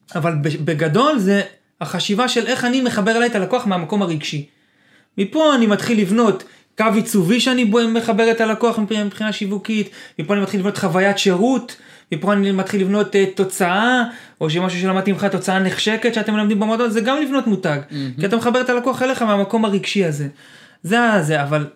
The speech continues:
Speaker 1: אם אנחנו מסתכלים על זה קצת בהיבט יותר רחב, אז זה באמת, אה, אה, לבנות מותג,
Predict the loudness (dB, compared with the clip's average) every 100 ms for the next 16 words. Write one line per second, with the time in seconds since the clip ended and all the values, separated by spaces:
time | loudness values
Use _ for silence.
0 | -6 -4 -2 -4 -4 -4 -2 -2 -4 -2
1 | -4 -2 -2 0 -2 -4 -2 0 -2 -4
2 | -4 -4 -6 _ _ _ _ _ _ _
3 | -6 -2 -2 -4 -6 -4 -2 0 0 0
4 | -2 -4 -10 -4 0 0 -2 -2 -2 -4
5 | -4 -4 -6 -10 -10 -8 -6 -2 -2 -2
6 | -2 -2 -2